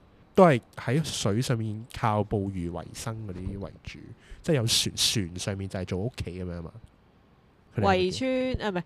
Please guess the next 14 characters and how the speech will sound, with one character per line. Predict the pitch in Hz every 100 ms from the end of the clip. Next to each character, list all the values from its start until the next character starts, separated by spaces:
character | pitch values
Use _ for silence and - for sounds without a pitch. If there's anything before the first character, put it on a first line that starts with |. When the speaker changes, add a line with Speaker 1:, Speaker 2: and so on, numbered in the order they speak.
| -
Speaker 2:
呃， | 202 202
客 | 226 226 -
家、 | 247 233 233 240
水 | - 170
上、 | 208 170 165
廣 | 143 165
府 | 190 165
人、 | 185 170 -
福 | 147 220
建 | - 156
人 | - -
咯。 | 147 - _ _ _ _ _ _ _ _ _ _ _ _ _ _ -
Speaker 1:
有 |
冇 | 117